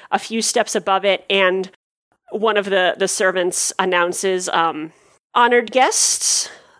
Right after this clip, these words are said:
Lady Verena and Liege Greer Evermar." And there's, you know, polite applause from everyone. And I think that both of them have, uh, like, they ha-, they have the masks that are on sticks,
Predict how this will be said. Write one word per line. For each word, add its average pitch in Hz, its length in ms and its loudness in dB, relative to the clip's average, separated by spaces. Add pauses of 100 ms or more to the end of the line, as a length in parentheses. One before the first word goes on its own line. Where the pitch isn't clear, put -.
(100)
Lady 208 280 0
Verena 240 640 0
and 226 200 0
Liege 254 360 0
Greer 254 380 0
Evermar." 170 880 0
And 175 240 -2
there's, 170 300 -4
you 185 60 -2
know, 165 180 -4 (240)
polite 254 360 0
applause 202 560 0
from 202 120 -4
everyone. 196 320 2
And 240 140 0
I 269 80 2
think 381 280 -2
that 302 200 -2
both 214 260 0
of 208 160 -4
them 180 320 2
have, 180 680 0
uh, 156 400 0 (320)
like, - 400 -2 (500)
they 240 160 0
ha-, 247 180 -2
they 233 120 0
have 247 180 0
the 214 80 0
masks 180 560 0
that 185 140 0
are 180 100 2
on 170 480 0
sticks, - 840 -2